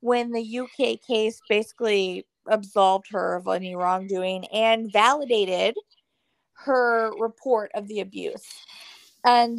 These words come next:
the reason is, is that apparently D C, uh, sorry, Virginia law is different than U K law when it comes to defamation. Also, his case was against a publisher and not about the publishee, right? Like,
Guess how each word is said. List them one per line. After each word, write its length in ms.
the 140
reason 500
is, 380
is 160
that 340
apparently 760
D 160
C, 300
uh, 160
sorry, 300
Virginia 520
law 280
is 220
different 520
than 680
U 260
K 200
law 360
when 140
it 120
comes 460
to 80
defamation. 760
Also, 640
his 240
case 320
was 160
against 340
a 100
publisher 800
and 140
not 200
about 420
the 80
publishee, 840
right? 380
Like, 180